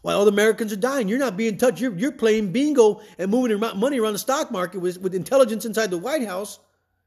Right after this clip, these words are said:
while Americans are dying. You know?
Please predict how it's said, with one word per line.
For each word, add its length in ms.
while 220
Americans 420
are 60
dying. 480
You 120
know? 420